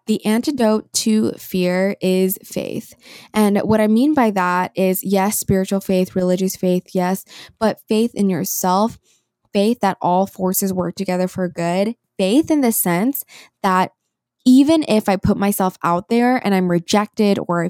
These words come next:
fail miserably or it's a humiliating wreck of a show or something, I have faith that I'm gonna learn from it, that I'm gonna grow from it, that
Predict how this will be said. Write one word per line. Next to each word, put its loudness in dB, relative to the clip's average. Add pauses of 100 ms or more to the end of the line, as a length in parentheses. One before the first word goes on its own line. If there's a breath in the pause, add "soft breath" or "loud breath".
(140)
fail 2
miserably 2
or 2
it's -4
a 0
humiliating 2
wreck -2
of -4
a 2
show 0
or 0
something, -4 (260)
I 2
have -2
faith -2
that 0
I'm 2
gonna 0
learn 2
from 2
it, -2
that 0
I'm 0
gonna 2
grow 4
from 0
it, -2
that -4